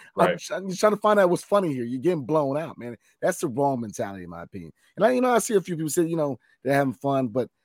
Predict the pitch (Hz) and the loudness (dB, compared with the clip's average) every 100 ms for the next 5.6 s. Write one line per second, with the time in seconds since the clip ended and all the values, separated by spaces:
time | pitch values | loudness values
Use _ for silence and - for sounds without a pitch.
0 | _ 254 247 240 202 254 247 196 180 175 | _ 0 2 2 0 -2 2 2 2 2
1 | 165 170 185 202 185 208 190 147 160 156 | 2 2 2 2 0 -2 -4 0 0 0
2 | 147 131 143 131 - 120 107 117 120 104 | -2 -2 -2 -2 -4 -6 -4 -6 -4 -6
3 | 101 98 113 98 107 92 104 98 - - | -8 -6 -6 -6 -10 -10 -10 -12 -16 -18
4 | 82 76 _ _ - 113 147 175 147 170 | -16 -20 _ _ -6 0 4 4 4 4
5 | 170 143 151 139 113 - | 4 2 2 0 -2 -6